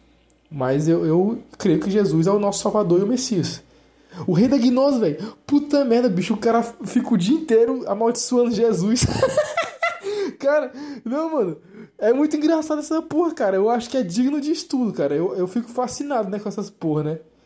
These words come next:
Porque esse misticismo realmente me fascina. Mas é isso, né, cara? Será se,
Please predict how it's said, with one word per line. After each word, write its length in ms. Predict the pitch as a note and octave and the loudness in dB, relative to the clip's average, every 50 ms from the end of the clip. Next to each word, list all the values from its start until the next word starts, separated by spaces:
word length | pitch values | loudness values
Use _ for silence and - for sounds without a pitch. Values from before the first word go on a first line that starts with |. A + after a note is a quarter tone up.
| _ _ _ | _ _ _
Porque 220 | - E3+ E3 - F#3+ | -4 -2 0 0 0
esse 220 | F3 - - - | 0 0 0 2
misticismo 580 | F3+ G3 F#3 G3+ A3+ F#3+ - - - F3 F#3 G3 | 2 2 2 2 0 0 0 -2 -2 0 2 4
realmente 460 | E3+ F3+ G3 G3+ G3 F#3 G3+ G3+ G3+ | 4 4 4 4 4 2 2 2 0
me 60 | G#3 | -2
fascina. 600 | - - A3+ G#3 - - - - C#3+ C#3+ C#3 C3+ C3+ - - - - - _ _ _ _ _ _ _ _ _ _ _ _ _ _ _ _ _ _ _ _ _ _ _ _ _ _ _ - | -2 0 0 -2 -2 -2 -2 -2 0 0 0 -2 -4 -10 -14 -20 -20 -20 _ _ _ _ _ _ _ _ _ _ _ _ _ _ _ _ _ _ _ _ _ _ _ _ _ _ _ -10
Mas 640 | C#3+ C3+ C#3+ C#3 C#3 C#3+ D3 C#3+ C#3+ - - - - - _ - _ - - - - - | -6 -2 0 2 2 2 2 2 0 -4 -8 -10 -16 -20 _ -20 _ -20 -20 -20 -8 -2
é 140 | - B3+ C4+ | 2 2 4
isso, 240 | C4+ C4 G3+ - G3+ | 4 4 4 4 2
né, 100 | G3 G#3 | 2 2
cara? 220 | G#3 - C3 B2+ | 2 2 0 0
Será 280 | - - - D#3 E3 F#3+ | 0 2 2 4 4 4
se, 140 | F#3+ A#3 | 2 0